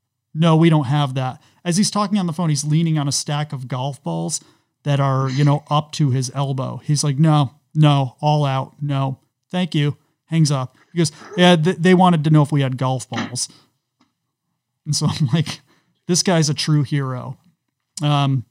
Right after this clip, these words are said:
and then, Dan, what I was gonna say to you, when we make the, uh, E A Sports documentary, which I fully support,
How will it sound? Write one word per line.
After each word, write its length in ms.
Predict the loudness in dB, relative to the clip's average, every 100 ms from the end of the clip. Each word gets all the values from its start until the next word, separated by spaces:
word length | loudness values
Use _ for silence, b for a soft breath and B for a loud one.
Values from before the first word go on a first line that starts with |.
| _ _ _ _
and 120 | 2
then, 80 | 4
Dan, 280 | 4 4 4
what 100 | 4
I 40 | 2
was 120 | 2
gonna 120 | 0
say 180 | 0 0
to 60 | 4
you, 180 | 4
when 200 | 4 2
we 120 | 2 2
make 200 | 2 0
the, 240 | 0 2
uh, 120 | 0 -2
E 200 | -2 0
A 160 | 0 0
Sports 680 | 0 -2 -2 -2 -4 -6 -10 _ _ _ _
documentary, 680 | -2 0 2 2 4 2 0
which 200 | -2 -4
I 60 |
fully 340 | -6 -4 -2 -2
support, 500 | -4 -6 -6 -6